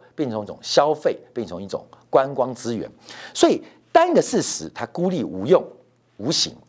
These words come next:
可是把它结合起来，把所有的病例、把人口的资料统计之后，它可以看到人类的未来。所以啊，他提到这个分成，包括从一九一八、一九一八年啊，西班牙流感啊，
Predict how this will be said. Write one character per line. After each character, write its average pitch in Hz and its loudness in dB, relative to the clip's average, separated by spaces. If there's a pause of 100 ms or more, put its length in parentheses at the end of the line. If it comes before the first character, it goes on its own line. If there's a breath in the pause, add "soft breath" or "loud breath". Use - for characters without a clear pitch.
(240 loud breath)
可 254 4
是 247 2
把 302 6
它 311 -2
结 285 6
合 320 6
起 170 -4
来， 82 -8 (180 loud breath)
把 147 2
所 - 4
有 294 8
的 131 6
病 175 0
例、 185 -2 (120 loud breath)
把 139 4
人 143 2
口 147 -2
的 110 -2
资 - -6
料 220 4
统 - -8
计 127 -8
之 131 -2
后， 127 0 (240 soft breath)
它 - -4
可 - -8
以 - -4
看 104 -4
到 101 0 (220 soft breath)
人 104 0
类 139 0
的 - -8
未 139 4
来。 73 -8 (420 loud breath)
所 339 4
以 269 6
啊， 123 6
他 240 -2
提 - -12
到 - 2 (300 soft breath)
这 - -2
个 139 8
分 254 2
成， 110 2
包 165 2
括 156 0
从 110 -8
一 175 -6
九 139 0
一 151 -2
八、 147 -4
一 185 -2 (140)
九 123 2
一 143 0
八 151 2
年 113 -4
啊， 90 -2
西 - -6
班 175 2
牙 127 0
流 110 0
感 156 -2
啊， - -20